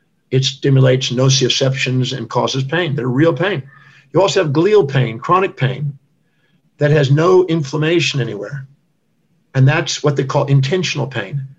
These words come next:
There's a motive. And this is an intentional pain. There's no injury." So when she got that,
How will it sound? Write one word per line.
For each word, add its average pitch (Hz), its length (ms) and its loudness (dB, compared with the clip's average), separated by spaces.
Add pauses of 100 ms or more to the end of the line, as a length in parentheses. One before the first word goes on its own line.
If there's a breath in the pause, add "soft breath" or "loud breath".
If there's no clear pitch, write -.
(120)
There's 113 160 -6
a 131 40 0
motive. 139 480 0 (920)
And 131 120 2
this - 160 2
is 139 140 -2
an 139 80 0
intentional 135 480 0
pain. 107 100 -4
There's 113 160 -4
no 139 140 4
injury." 147 340 -4 (2500)
So - 160 -2
when 170 100 2
she 160 140 -2
got 165 300 0
that, - 280 -4